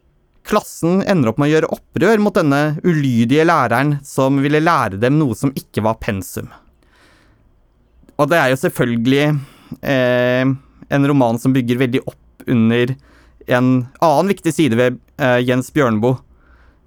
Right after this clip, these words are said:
Eh, og det er Jens Bjørneboes favorisering av en bestemt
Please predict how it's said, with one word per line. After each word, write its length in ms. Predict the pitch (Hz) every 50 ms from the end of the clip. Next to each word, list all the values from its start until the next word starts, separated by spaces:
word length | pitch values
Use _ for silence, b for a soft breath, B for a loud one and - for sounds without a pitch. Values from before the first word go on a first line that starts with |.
| b -
Eh, 680 | 120 120 120 117 117 120 117 117 120 117 120 120 120 -
og 120 | - 135 131
det 100 | 143 139
er 320 | 135 127 120 110 113 117
Jens 320 | 120 117 117 113 113 - -
Bjørneboes 800 | - 135 120 101 98 95 107 110 - - - - - - B B B B B B _ _ _ _ _ _ _ _ _ _
favorisering 640 | _ - 135 123 135 135 - - - 123 104 110 120
av 100 | 120 - -
en 300 | - 117 113 113 117 117
bestemt 920 | 110 - - - - - - 107 104 117 120 127 - _ _ _ - - -